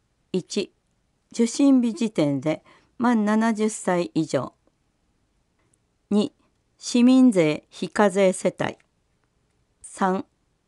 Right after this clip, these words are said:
生活保護世帯。四、身体障害者手帳一、二級。療育手帳A。精神障害者保健福祉手帳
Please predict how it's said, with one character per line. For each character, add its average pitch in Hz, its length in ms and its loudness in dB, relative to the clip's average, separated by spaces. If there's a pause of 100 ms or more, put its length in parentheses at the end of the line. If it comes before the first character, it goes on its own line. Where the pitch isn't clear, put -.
(160)
生 262 260 -4
活 220 300 -2
保 190 160 -2
護 165 140 -4
世 160 240 -6
帯。 - 240 -10 (1160)
四、 185 240 -2 (520)
身 269 320 2
体 240 240 2
障 214 300 0
害 208 180 0
者 202 160 -2
手 185 180 -2
帳 147 360 -4 (260)
一、 - 380 -6
二 147 180 0
級。 139 380 -2 (1080)
療 220 220 0
育 220 240 -4
手 214 160 -2
帳 - 380 -4 (100)
A。 160 320 0 (920)
精 269 260 -2
神 262 260 2
障 214 240 0
害 196 220 -2
者 165 160 -2
保 165 160 -6
健 180 260 -2
福 180 260 -4
祉 - 180 -12
手 170 120 2
帳 143 320 -2